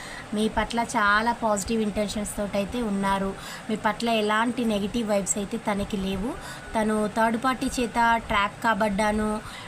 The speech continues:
ఉండలేను అని అయితే అంటున్నారు. ఎందుకంటే అక్కడ నిత్యం గొడవలే ఎప్పుడు కూడా.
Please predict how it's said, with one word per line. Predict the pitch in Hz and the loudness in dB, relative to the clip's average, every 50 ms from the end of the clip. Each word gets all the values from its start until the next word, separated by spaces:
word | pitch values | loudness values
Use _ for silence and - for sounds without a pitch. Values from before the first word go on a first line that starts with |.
| - - | -8 -2
ఉండలేను | 226 220 226 226 247 247 240 240 240 240 233 | 0 2 2 4 2 2 2 2 2 2 2
అని | 226 220 | 2 0
అయితే | 214 208 - 247 | 0 0 0 0
అంటున్నారు. | 226 220 185 - 220 220 208 196 190 | 0 2 0 -2 -2 0 0 0 0
ఎందుకంటే | 196 208 226 247 269 262 233 262 | 0 -2 -2 -2 -2 -2 0 -2
అక్కడ | 240 - 226 220 | -2 0 0 0
నిత్యం | 208 208 202 190 - - - - 277 269 254 240 | 0 0 -2 -4 -4 -6 -4 -2 0 0 0 0
గొడవలే | 240 226 233 233 233 226 220 196 - - - - - - | 0 2 2 2 2 2 2 0 -2 -4 -10 -12 -6 -6
ఎప్పుడు | 196 190 - - - - 247 240 247 233 | -6 -6 -6 -6 -2 0 2 2 2 2
కూడా. | 226 226 208 208 | 2 2 2 2